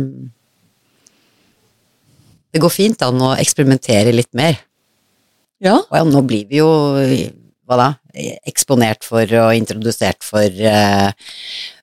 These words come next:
Speaker 1: matoppskrifter og, eh, matblogger, eh, all masse, eh, overalt. Så, mm, det går an å teste litt nye ting.
Speaker 2: Ja, og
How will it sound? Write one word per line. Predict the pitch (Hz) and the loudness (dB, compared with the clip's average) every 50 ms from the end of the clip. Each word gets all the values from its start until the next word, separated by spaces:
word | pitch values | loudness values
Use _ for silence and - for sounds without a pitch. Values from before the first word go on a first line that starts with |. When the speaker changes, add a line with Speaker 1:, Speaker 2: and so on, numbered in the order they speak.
| _ - | _ -6
Speaker 1:
matoppskrifter | 143 135 120 - - - - - - - - 117 101 - - - - 113 110 110 110 110 110 - | -2 -2 -2 -2 -2 -6 -14 -8 -8 -6 -4 -2 -2 -2 -4 -6 -2 0 2 2 4 2 0 -2
og, | - 120 110 107 107 104 101 101 | -2 0 2 4 4 2 2 2
eh, | 104 104 104 104 104 104 101 104 104 104 101 101 | 2 2 2 2 0 0 2 2 2 2 2 2
matblogger, | 107 110 113 101 - _ - - 101 98 101 92 92 - 110 110 110 107 110 110 95 101 104 | 2 2 0 -2 -2 _ -12 -8 -6 -6 -6 -6 -8 -6 -2 0 2 2 2 0 0 -2 -2
eh, | 107 107 107 107 104 104 101 - | -2 0 0 0 0 -2 -2 -2
all | - 113 107 104 | -2 0 0 2
masse, | 110 135 143 - - - - - - 139 | 0 0 0 0 0 0 0 -2 0 2
eh, | 123 117 117 117 113 113 113 113 113 113 113 117 113 113 113 | 2 4 4 4 2 2 2 2 2 2 2 4 4 2 2
overalt. | 104 113 117 113 123 135 165 196 196 - _ _ - | 2 2 0 2 2 2 0 -2 -2 -4 _ _ -16
Så, | - - - - - 151 147 143 139 143 143 139 147 139 135 | -16 -16 -14 -6 -2 0 2 4 4 6 6 6 4 4 2
mm, | 139 131 127 127 123 113 113 110 _ _ _ _ _ _ _ _ _ _ _ _ _ _ _ _ _ _ _ - | 2 2 2 2 2 2 0 -2 _ _ _ _ _ _ _ _ _ _ _ _ _ _ _ _ _ _ _ -14
det | - - - - - - _ _ _ _ _ _ _ _ _ _ _ 185 156 | -12 -10 -10 -10 -12 -14 _ _ _ _ _ _ _ _ _ _ _ _ -2
går | 165 202 247 | 0 2 2
an | 233 170 | 2 2
å | 147 151 156 156 151 147 143 _ _ _ _ _ _ _ _ _ _ _ - | 2 2 2 2 2 0 -4 _ _ _ _ _ _ _ _ _ _ _ -4
teste | 180 - - - 135 | -2 -2 -2 -2 -4
litt | 131 170 - _ _ - - | -6 -6 -6 _ _ -18 -6
nye | 190 185 160 147 | 2 2 2 2
ting. | - 185 208 233 - _ _ _ _ _ _ _ _ _ _ _ _ _ _ _ _ _ _ _ _ _ _ _ _ _ _ - - - _ _ _ - | 2 0 0 0 -2 _ _ _ _ _ _ _ _ _ _ _ _ _ _ _ _ _ _ _ _ _ _ _ _ _ _ -12 -12 -12 _ _ _ -2
Speaker 2:
Ja, | 220 214 226 | 0 0 0
og | - 226 220 208 220 - | 2 2 2 2 2 0